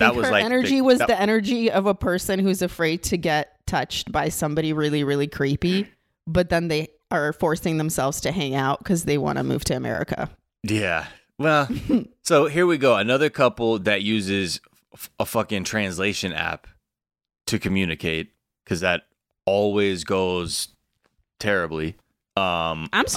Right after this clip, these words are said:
Speaker 2: know.
Speaker 1: surprised by how good the app is, honestly.
Speaker 2: Yeah.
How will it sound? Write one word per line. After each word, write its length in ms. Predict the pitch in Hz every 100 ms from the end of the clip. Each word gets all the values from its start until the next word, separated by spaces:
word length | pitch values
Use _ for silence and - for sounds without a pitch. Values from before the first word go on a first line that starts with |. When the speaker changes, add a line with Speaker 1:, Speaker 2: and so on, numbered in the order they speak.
| 679
Speaker 2:
know. 40 |
Speaker 1:
surprised 340 | - 190 277 -
by 140 | 269
how 140 | 226 208
good 240 | 190 226
the 60 | 185
app 320 | 113 170 220
is, 180 | 160 156
honestly. 720 | 147 170 202 - 147 131 170 _ _ _ _ _ _ _ _ _ _ _ _ -
Speaker 2:
Yeah. 640 | 107 123 254 370 359 87